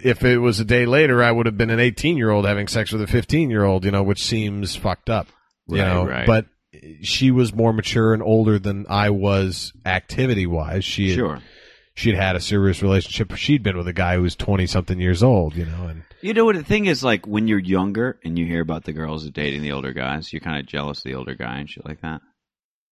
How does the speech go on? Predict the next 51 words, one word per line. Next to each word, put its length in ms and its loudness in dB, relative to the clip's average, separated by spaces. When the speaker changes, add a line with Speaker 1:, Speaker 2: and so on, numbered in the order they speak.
Speaker 2:
But 100 -14
then 160 2
you 100 0
get 140 -2
older 300 -4
and 100 -6
you're 80 -6
like, 160 -8
"Dude, 160 -10
that 140 -10
guy 120 -6
was 200 -6
fucked 680 -2
up." 360 2
You 120 -8
know, 80 4
it's 100 0
like, 180 0
eh, 140 -14
how, 300 0
like, 240 -2
you 60 4
know 60 6
what 40 6
I'm 60 2
saying? 180 6
Speaker 1:
He 60 2
Speaker 2:
Like, 120 6
Speaker 1:
had 200 4
Speaker 2:
it, 20 -2
Speaker 1:
no 140 6
Speaker 2:
it, 60 -2
Speaker 1:
problem 720 4
Speaker 2:
of 140 0
course. 380 2
Speaker 1:
fucking 400 4
a 80 4
fourteen-year-old. 1300 4
Speaker 2:
Right? 500 -2
And 140 2
it's 200 -4
like, 180 4
Speaker 1:
And 100 4
he's 540 2
Speaker 2:
and 180 6
at 140 4
the 80 0
time, 240 -2
Speaker 1:
old 140 8
Speaker 2:
and 100 4
the 40 6